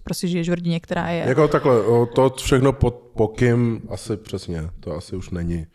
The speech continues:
Speaker 1: No,
Speaker 2: úplně,
Speaker 1: ale
Speaker 2: že
Speaker 1: jako
Speaker 2: self-made.
Speaker 1: před Kim, jako to byla normální, vem si, že Kris, jejich mamka, je bývalá letuška, eh, táta Kardashian, co už teda nežije, tak byl právník, dobře, obhajoval O J Simpsona, ale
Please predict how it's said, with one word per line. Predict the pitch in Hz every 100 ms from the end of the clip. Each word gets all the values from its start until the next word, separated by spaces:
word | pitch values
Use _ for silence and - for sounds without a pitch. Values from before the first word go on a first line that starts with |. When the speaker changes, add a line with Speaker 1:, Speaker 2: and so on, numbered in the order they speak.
| -
Speaker 1:
No, | 220 226 226
Speaker 2:
úplně, | 202
Speaker 1:
ale | 190 240
Speaker 2:
že | 254
Speaker 1:
jako | 254
Speaker 2:
self-made. | 233 -
Speaker 1:
před | - 247 220
Kim, | 262 262
jako | 262 269
to | 262
byla | 233 262 214
normální, | 240 233 226 226 226 233 233
vem | 214 214
si, | 233
že | 208 190 156 - _
Kris, | - 196 196 -
jejich | 202 190
mamka, | 190 180 175 185 170 190
je |
bývalá | 175 180 180 185
letuška, | 170 170 - 170 170 185 - -
eh, | 180 170 165 165 160 - - -
táta | 196 180 170 180 170 170 -
Kardashian, | 202 180 175 185 170
co | 175
už | 165
teda | - 156 156 180 -
nežije, | 196 180 175 190 175 180 - -
tak | 214
byl | 202
právník, | 190 185 175 165 180
dobře, | 190 185 185 180 -
obhajoval | 185 190 185 -
O | 185 185
J | 185
Simpsona, | - 190 - 170 160 -
ale | 175